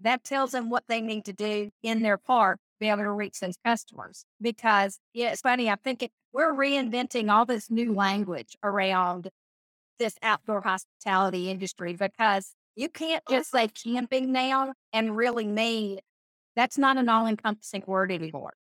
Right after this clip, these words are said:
I'm going camping. People used to know, go camping and it wasn't their vacation. They just went camping. Now,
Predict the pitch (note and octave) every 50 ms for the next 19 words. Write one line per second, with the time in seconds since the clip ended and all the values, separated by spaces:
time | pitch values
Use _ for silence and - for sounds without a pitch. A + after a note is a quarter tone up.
0 | _ _ - B3 B3+ C#4+ C#4+ - D4 C#4+ C#4+ C4+ B3 G3+ - - A#3 A#3 A#3+ A#3+
1 | - C#4 C#4 C#4 D4 D4+ C#4 - - _ _ _ _ _ _ - - G#4+ - A#4+
2 | A4+ D#4 D#4 D4 - C#4 C4 B3+ A#3 A3+ - - _ - A#3+ A3+ G#3 - - C#4
3 | C#4+ C#4 - - G#3+ A3 G#3 G3+ F#3+ - G3 G#3 A3+ A3+ B3 A#3+ C4 B3 - -
4 | A3+ A3 G#3 F3 G3+ F#3+ F#3+ - - G#3+ G#3+ A3 - - D3+ - _ _ _ _
5 | _ - A#3 B3 A#3+ A3+ C4 A#3+ - F#3 E3 - _ - F#3+ G3+ A3 A3+ G#3+ -
6 | - - A#3 B3 A#3+ A3 - C#3+ A#2+ - A#3+ C4 D#4 F4 E4+ C#4+ C4 B3 B3 B3
7 | B3